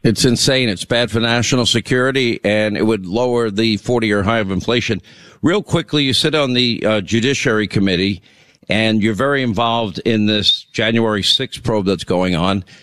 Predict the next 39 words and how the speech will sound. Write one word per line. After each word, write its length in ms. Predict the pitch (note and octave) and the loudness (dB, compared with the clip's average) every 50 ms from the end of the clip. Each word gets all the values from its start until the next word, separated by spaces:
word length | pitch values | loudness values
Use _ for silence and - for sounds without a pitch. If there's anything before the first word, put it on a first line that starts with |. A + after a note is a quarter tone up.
| - _ _ _ _ - | -20 _ _ _ _ -4
Can 140 | D#3 D#3+ | -2 0
you 140 | C#4+ C4+ C4+ | 0 0 -2
explain, 720 | C4+ - - - - - D#3+ D#3 D#3 D3+ D3 D3 D3 - - _ _ _ _ _ - | 0 0 -2 0 0 0 2 2 2 0 0 0 -2 -4 -8 _ _ _ _ _ -2
have 200 | B2+ C3+ C3+ D3 | 0 0 0 0
you 120 | G3 A#3 | 0 0
been 160 | G3 A#3+ G3+ | 0 0 0
able 200 | F3 E3+ D3 E3 | 0 0 0 0
to 80 | - - | -2 -2
confirm, 560 | - - A#2+ A#2+ - - D3 D3 C#3+ C#3 C3+ | 0 0 0 0 0 0 0 0 0 0 -2
as 160 | A#2+ G2+ E2+ | -2 0 0
I 160 | A#2 B2 C3 | 0 0 0
have, 340 | B2+ B2 C3 C3 B2+ A2 - | 0 0 0 0 -2 -2 -6
three 240 | - - C3+ C#3+ C3+ | -6 -2 -2 -2 0
people 400 | - - C#3+ C#3 - A#2+ A#2 A#2 | 0 0 -2 0 0 0 0 0
in 60 | A2+ | 0
the 100 | A2+ G#2 | 0 0
room, 460 | G2 A2+ A#2+ A#2+ A#2+ A#2+ A#2+ A2 G2+ - _ _ _ _ - | 0 0 0 0 0 0 -2 -4 -4 -8 _ _ _ _ -4
Kash 360 | B2+ C3 C3 C3+ B2+ - - | -2 -2 0 -2 -2 -4 -4
Patel, 420 | - B2+ - - B2+ A#2+ A#2+ A2+ G#2 | -4 -4 -2 -2 0 0 0 -2 -2
Mark 420 | G2 - B2+ C3 C3 B2+ - - | -4 -4 -4 -2 -4 -4 -6 -4
Meadows, 380 | B2+ B2 A#2 A#2+ A#2 A2+ - - | -2 -2 0 0 0 -2 -2 -2
and 220 | - A#2 A2 G2 | 0 0 0 2
Donald 320 | A#2 A#2+ B2 B2 B2 A2 | 0 0 0 0 -2 -4
Trump 260 | - - B2 A#2 A2 F2 | -4 -2 -2 -2 -2 -2
have 120 | G2 F#2+ | -2 0
all 260 | G2+ G#2+ A#2 A#2+ B2 | 0 0 0 0 -2
said 280 | A#2 - - A2+ A2 G2+ | -4 -2 -2 0 0 0
on 140 | G#2+ G2 E2 | 0 0 0
January 500 | G2 A2+ A2 A2+ A#2 A#2 A2+ A2 G#2 G2+ | 0 0 2 2 0 0 0 -2 -2 -4
fourth, 440 | - - A2+ G#2 G#2+ A2+ G#2 - - - - _ _ _ _ _ _ - | -4 -2 -2 0 0 -2 -4 -6 -12 -20 -20 _ _ _ _ _ _ -2
President 440 | B2 B2 B2+ A2 C3 B2 B2 A2+ | -2 0 0 0 0 0 0 0
Trump, 280 | - - A#2+ A#2 G2+ - | 0 0 0 0 0 0
as 140 | A#2 G2 - | -2 0 0
required 500 | G#2+ G2+ - - - A2+ A#2 A2+ A2 F2+ | 0 -2 -2 -2 -2 -2 0 -2 -2 -2
by 180 | A2 A2 G#2+ | -2 -2 0
law, 380 | G2+ G#2+ G#2+ G#2 G#2 G#2+ G#2 - - | 0 0 0 0 0 -2 -4 -4 -4
authorized 720 | - A2 A#2 - - A2 G#2+ A2 G#2+ G#2+ G#2 G2+ - - | -2 -2 -2 -2 -2 0 0 0 0 0 -2 -4 -4 -4
calling 360 | - A#2+ A2+ A2 A2 A2 G#2+ | -2 -2 0 0 0 0 0
up, 200 | G#2 G2+ - - | 0 -2 -4 -6